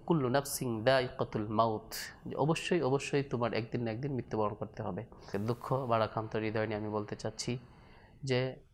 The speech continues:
অ্যাডভোকেট শেখ আব্দুল্লাহ এবং যে সকল ব্যক্তিদের, যে সকল আলেমদের আমি নাম উচ্চারণ করছি,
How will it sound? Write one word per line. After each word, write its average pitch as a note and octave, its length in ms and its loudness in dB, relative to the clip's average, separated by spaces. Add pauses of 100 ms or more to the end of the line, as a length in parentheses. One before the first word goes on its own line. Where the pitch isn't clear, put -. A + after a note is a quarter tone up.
অ্যাডভোকেট C#3 600 0
শেখ - 340 2
আব্দুল্লাহ A#2+ 800 2
এবং A#2+ 220 2
যে B2 100 2
সকল B2+ 340 0
ব্যক্তিদের, B2 540 2
যে B2+ 100 0
সকল A#2 320 -2
আলেমদের C3+ 540 4
আমি B2 160 2
নাম A2+ 260 4
উচ্চারণ B2 300 0
করছি, A#2 320 -2